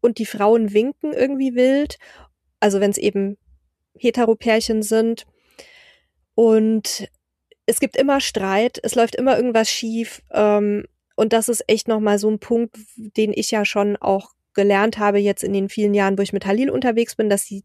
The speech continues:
die Zeichen sehr klar und präzise sein müssen und dass man natürlich auch, wenn man dann jemanden bittet, einem zu helfen, egal ob das jetzt beim Rückwärts einrangieren ist, wenn man's,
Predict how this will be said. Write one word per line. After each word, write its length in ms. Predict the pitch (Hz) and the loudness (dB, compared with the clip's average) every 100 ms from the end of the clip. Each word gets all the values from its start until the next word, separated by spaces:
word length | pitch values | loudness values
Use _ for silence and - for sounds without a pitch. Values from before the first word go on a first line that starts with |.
| - | -10
die 100 | 202 | -8
Zeichen 360 | - 208 208 214 | -2 0 0 0
sehr 160 | 202 | 0
klar 220 | - 196 | 0 0
und 80 | 202 | 0
präzise 460 | - 208 - 226 226 | -2 -6 -4 -4 0
sein 240 | 214 208 | 2 2
müssen 340 | 214 214 214 214 - - - - | 2 0 -4 -6 -12 -20 -16 -4
und 140 | 202 | 0
dass 180 | 202 - | 0 0
man 100 | 214 | 2
natürlich 540 | 202 202 247 247 247 | 2 2 0 0 0
auch, 180 | - 214 | -2 0
wenn 160 | 202 208 | 0 2
man 140 | 208 | 2
dann 180 | 208 202 | 2 0
jemanden 500 | 208 208 202 - 202 | -2 -2 -2 -2 -6
bittet, 600 | - 254 - 208 226 - _ _ _ _ _ _ _ _ - | -2 -2 2 2 0 -4 _ _ _ _ _ _ _ _ -6
einem 240 | 196 202 202 | 0 2 2
zu 160 | - | -2
helfen, 400 | 190 214 220 - | 0 2 2 0
egal 240 | 180 196 202 | -2 0 0
ob 80 | - | 0
das 160 | 202 | -2
jetzt 180 | 202 - | -2 -2
beim 160 | 190 190 | -2 -2
Rückwärts 360 | 214 214 196 | -2 -2 -2
einrangieren 680 | - 214 208 202 208 208 202 | -2 -2 -2 -4 0 0 0
ist, 320 | - 208 - | 0 -2 0
wenn 120 | 196 190 | -2 -2
man's, 480 | 190 185 - - | -2 -4 -8 -12